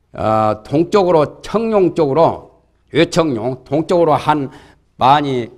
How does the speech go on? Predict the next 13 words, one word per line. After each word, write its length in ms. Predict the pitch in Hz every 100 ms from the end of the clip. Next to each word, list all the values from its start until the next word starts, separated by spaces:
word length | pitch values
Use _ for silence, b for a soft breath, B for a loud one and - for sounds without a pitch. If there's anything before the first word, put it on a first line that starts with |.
| _ -
가면은 500 | 120 139 127 113 104
산, 440 | - 165 156 135 _ _
산이 300 | - 165 165
있지만은, 600 | 131 127 147 131 117 110
그 240 | - 151 -
부근에는 520 | 147 170 165 143 135
그 120 | 151
산만, 540 | 151 185 185 156 127 b b b b b b _ _ _ _
불국사 800 | 147 170 156 - 156 139 139 131
그 540 | 135 131 123 104 - -
토암산만한 1080 | - 170 156 147 143 135 135 127 131 123 -
그 120 | 127
산이 580 | - - 175 151 147